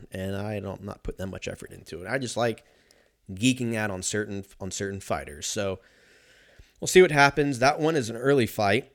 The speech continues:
for, uh, us on the West Coast. It's on at one o'clock, uh, Pacific on E S P N Plus.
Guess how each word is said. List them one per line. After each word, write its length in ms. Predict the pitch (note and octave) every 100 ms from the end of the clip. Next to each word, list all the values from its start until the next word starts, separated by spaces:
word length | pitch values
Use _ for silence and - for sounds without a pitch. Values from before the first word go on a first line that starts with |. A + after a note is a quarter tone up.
| _
for, 420 | - A2+ A2+ A2
uh, 240 | G#2+ G#2 G#2 A#2+
us 220 | A#2+ -
on 160 | A#2+
the 100 | G2+
West 680 | F2+ F2 F#2+ G#2+ C#3+ - -
Coast. 520 | - G#2 F#2+ A2 - A2+
It's 140 | A2
on 140 | G2
at 80 | G2+
one 240 | G2+ A2 G#2
o'clock, 640 | - G#2+ G2+ G2 - - _ _ _ _ _ _ _ _ _ _ G#2+
uh, 280 | F#2+ F2
Pacific 720 | - - - G2 F2 F#2 - - - -
on 240 | - F#2+ - _
E 180 | A#3+ G3
S 200 | F3 E3
P 340 | - G3 E3+ C#3+
N 160 | C#3
Plus. 1000 | - G#3 F#3 A#2+ A2 A2 - - - -